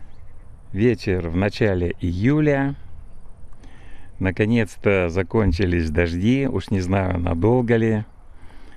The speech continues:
И вот, воспользовавшись случаем, я вышел прогуляться по участку и хочу показать вам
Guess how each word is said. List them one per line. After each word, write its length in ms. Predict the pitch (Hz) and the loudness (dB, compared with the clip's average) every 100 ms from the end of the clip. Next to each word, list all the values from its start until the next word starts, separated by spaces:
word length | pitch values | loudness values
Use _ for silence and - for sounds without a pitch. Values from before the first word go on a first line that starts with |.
| - - | -12 -2
И 80 | |
вот, 280 | 104 151 165 | 2 2 2
воспользовавшись 960 | 110 92 - 139 107 101 98 - 101 82 | 0 0 0 0 2 0 0 -4 -4 -4
случаем, 680 | - 120 156 - 131 120 | -2 0 0 0 0 2
я 220 | 92 98 117 | 2 2 0
вышел 400 | 95 107 107 90 | 0 -2 -2 0
прогуляться 640 | 98 87 98 104 95 95 | 0 2 4 2 0 -6
по 120 | - | -4
участку 840 | 80 - 110 143 - - 135 131 127 - - - - - - - - - - | -4 0 2 2 -2 -2 2 2 0 -12 -14 -12 -10 -12 -14 -14 -16 -12 0
и 360 | 117 147 160 - - | 2 2 0 -4 -6
хочу 260 | - 90 127 | -4 -2 0
показать 720 | 127 - 95 87 110 123 - | 0 2 2 2 2 0 -4
вам 380 | 82 90 104 | -2 0 0